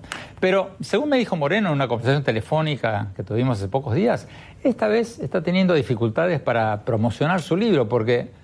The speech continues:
muchos medios no le están dando la oportunidad para, mm, entrevistarlo, para promocionar sus libros, como ocurrió en ocasiones anteriores. Se lo vamos a preguntar directamente a él, eh, que está con nosotros de Ciudad de México. Francisco,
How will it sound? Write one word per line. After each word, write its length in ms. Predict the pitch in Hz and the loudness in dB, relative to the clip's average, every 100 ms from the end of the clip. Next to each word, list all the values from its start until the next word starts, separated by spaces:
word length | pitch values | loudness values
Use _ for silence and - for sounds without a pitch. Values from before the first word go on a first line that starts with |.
| - | -4
muchos 300 | 262 240 185 | 0 0 2
medios 400 | 135 170 160 151 | 2 2 2 2
no 140 | 135 147 | 2 0
le 80 | 123 | 0
están 300 | 139 127 120 | 0 0 2
dando 380 | 127 131 127 | 2 2 2
la 140 | 113 107 | 2 0
oportunidad 760 | 101 101 110 107 123 135 143 - - - - | 0 -2 0 2 4 2 0 -8 -20 -20 -6
para, 480 | - 120 120 120 - - | 0 2 2 0 -4 -12
mm, 1000 | 233 180 175 180 185 190 220 208 - 190 | -12 -10 -10 -12 -12 -12 -12 -12 -12 -8
entrevistarlo, 720 | 113 104 98 - 180 165 143 | -6 -4 -4 -2 0 0 0
para 380 | 110 101 107 - | 0 -2 -4 -6
promocionar 560 | 113 107 92 120 139 135 | -6 -6 -4 0 0 0
sus 160 | 120 | 0
libros, 320 | 113 135 123 101 | 2 2 2 0
como 260 | 120 117 | 0 0
ocurrió 300 | 104 107 107 | 0 2 2
en 60 | 107 | 0
ocasiones 520 | 101 98 110 104 - | -2 -4 -2 -2 -2
anteriores. 640 | 104 - - - 185 - - - - - | -6 -4 -4 -6 -8 -14 -20 -20 -20 -8
Se 160 | - | -2
lo 100 | 190 | 0
vamos 260 | 285 247 180 | 0 -2 0
a 180 | 180 143 | 0 0
preguntar 640 | 131 131 117 156 160 - - | 0 0 2 0 0 -8 -8
directamente 680 | 117 131 139 143 143 135 127 | -2 0 0 0 0 2 4
a 120 | 139 | 4
él, 260 | 143 151 - | 2 -2 -4
eh, 540 | 120 104 101 101 117 - | -2 2 2 0 -2 -8
que 60 | |
está 160 | 104 131 | -4 0
con 80 | 120 | 0
nosotros 320 | 107 123 101 | 0 -2 -2
de 100 | 98 | -4
Ciudad 280 | - 123 117 | 0 2 4
de 80 | 113 | 2
México. 340 | 143 127 117 | 2 0 0
Francisco, 540 | 110 104 156 - 139 | 0 0 0 0 -4